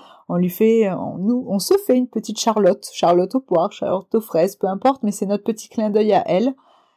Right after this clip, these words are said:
Et, euh, et puis nous, on se régale, et voilà, et maintenant, on le transforme en chose un peu plus positive,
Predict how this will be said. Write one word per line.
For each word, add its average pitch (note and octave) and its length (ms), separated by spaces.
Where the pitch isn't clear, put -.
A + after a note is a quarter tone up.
Et, A3 380
euh, F#3+ 120
et F3+ 40
puis F3+ 140
nous, D#3+ 100
on F#3 80
se F3 140
régale, D#3+ 440
et D#3+ 300
voilà, G3+ 240
et F#3 160
maintenant, E3+ 380
on - 20
le F3 160
transforme G3 500
en F3+ 60
chose G3 240
un F3+ 100
peu F3+ 120
plus F#3+ 160
positive, G3 600